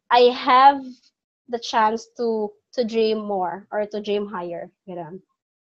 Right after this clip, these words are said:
So with that, I want to leave you with these, uh, quotes. Um, "It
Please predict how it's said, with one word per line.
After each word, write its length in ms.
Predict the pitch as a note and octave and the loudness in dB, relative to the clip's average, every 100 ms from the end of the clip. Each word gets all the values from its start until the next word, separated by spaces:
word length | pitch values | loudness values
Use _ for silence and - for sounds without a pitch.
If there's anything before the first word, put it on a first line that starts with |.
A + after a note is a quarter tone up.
| - - | -20 -20
So 160 | - B3+ | 0 6
with 160 | B3 | 6
that, 320 | A#3 A#3 C#4 - | 8 6 4 4
I 80 | |
want 240 | B3+ B3 B3+ | 4 4 2
to 80 | B3 | 0
leave 320 | B3 B3 A#3+ A#3 _ - - C4 | 2 4 2 -2 _ -20 -12 0
you 160 | B3+ | 4
with 240 | A#3+ A#3+ A3 | 6 6 6
these, 320 | A#3 A#3 - A#3+ | 2 2 -6 2
uh, 240 | G#3+ G#3 | 4 4
quotes. 640 | - G#3+ A3 E4+ - - - _ _ _ _ _ | 0 2 2 0 -6 -20 -20 _ _ _ _ _
Um, 320 | B3+ A#3+ A#3+ | 4 4 4
"It 160 | - | 0